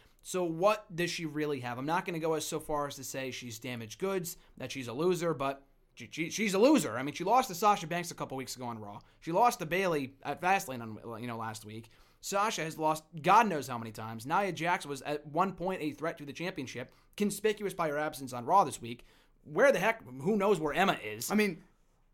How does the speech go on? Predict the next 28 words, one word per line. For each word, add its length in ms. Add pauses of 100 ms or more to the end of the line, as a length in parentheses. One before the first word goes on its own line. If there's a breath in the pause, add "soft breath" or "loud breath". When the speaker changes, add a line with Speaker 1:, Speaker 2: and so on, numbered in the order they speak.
Speaker 2:
Nia 220
Jax 280
sh-, 80 (260)
should 340
totally 300
be 160
embarrassed, 460
and 100
that's 160
why 180
I 20
don't 160
think 160
she, 100
she 140
showed 220
up 100
on 120
Raw 180
this 180
week. 240 (200 soft breath)
Nia 240
Jax 340
was, 280
uh, 400
basically 640
pinned 500 (500 soft breath)
by 540